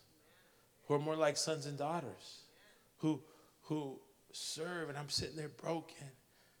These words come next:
and saying, "Look at them serve, sweeping, moving tables." All. I said, "My God." You know, it's very humbling. You feel humbled and broken by that.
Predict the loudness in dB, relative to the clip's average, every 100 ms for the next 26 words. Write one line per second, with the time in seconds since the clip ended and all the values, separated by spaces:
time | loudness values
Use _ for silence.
0 | _ _ _ -20 -16 -12 -12 -12 -14 -12
1 | -12 -12 -12 -8 -4 -4 -4 -2 -4 -4
2 | -8 -8 -8 -8 -8 -8 -6 -4 -4 -8
3 | -8 -10 -12 -20 -20 -20 _ _ -20 -18
4 | -16 -12 -10 -10 -8 -10 -10 -14 -18 -20
5 | _ -20 -20 -20 -20 -20 _ -20 -14 -10
6 | -10 -10 -10 -8 -8 -8 -8 -6 -6 -6
7 | -10 -12 -10 -10 -10 -16 -20 -20 -14 -6
8 | -6 -6 -10 -14 -16 -6 -2 -2 -4 -14
9 | -12 -14 -14 -14 -16